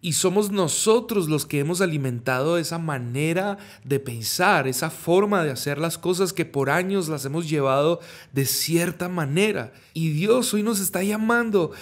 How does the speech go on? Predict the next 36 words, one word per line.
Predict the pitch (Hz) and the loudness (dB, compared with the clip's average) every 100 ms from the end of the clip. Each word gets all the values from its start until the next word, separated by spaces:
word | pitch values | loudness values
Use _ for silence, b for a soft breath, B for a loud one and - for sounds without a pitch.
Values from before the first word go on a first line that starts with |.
| B | B
a | 160 - | -8 -2
que | 180 170 160 | 2 2 0
le | 165 165 | 0 2
demos | 160 175 214 220 | 4 2 0 0
esa | 208 226 | 0 0
oportunidad | 214 175 165 160 151 156 175 | 0 -2 -2 -2 0 2 2
de | 214 | 0
transformarnos | 220 190 165 - - 156 135 139 170 214 233 208 175 151 | -2 -4 -4 -6 -6 -4 -4 -2 0 2 0 0 0 0
en | 147 135 | -4 -4
personas | 143 127 160 170 190 180 160 | -4 -2 0 2 0 -2 2
nuevas. | 196 220 226 190 135 - - B B B | 4 6 6 4 2 -2 -6 B B B
No | 156 202 220 | 2 4 4
porque | 247 220 - 196 175 160 | 2 0 2 4 6 6
ahora | 165 185 196 | 8 8 8
hablamos | 170 180 202 220 170 | 6 4 4 2 2
de | 156 | 0
cierta | 170 170 196 | 0 0 0
manera | 185 143 175 208 196 165 | 0 2 4 4 4 0
y | 147 | 0
decimos | 135 - 180 196 196 165 - - B B | -4 -2 0 2 2 0 -4 -10 B B
ciertas | - - 196 202 208 196 | -4 2 4 4 2 0
palabras, | - 156 147 196 220 196 139 - - B B B B | 0 -2 2 6 8 6 4 -2 -12 B B B B
sino | - 165 170 165 202 | -4 0 2 2 2
en | 190 160 | 0 -4
que | - 143 135 - | -6 -6 -6 -6
nuestra | 151 170 196 196 - 160 | 0 2 4 2 -2 -4
manera | 143 139 131 135 165 202 202 | -4 -4 -4 -2 0 2 2
de | 190 202 | 6 4
pensar | 202 180 143 - - 165 151 131 | 6 0 0 -2 0 2 0 -2
ha | 123 | -4
sido | - 147 151 151 | -4 -2 -2 -6
cambiada | 135 120 120 135 143 147 123 | -10 -6 -2 0 0 0 -4
y | |
transformada | 123 117 110 - 120 113 113 113 131 127 | -6 -8 -8 -8 -8 -6 -4 -2 -4 -4
por | 120 127 | -4 -2
Él. | 135 135 107 | 0 -2 -6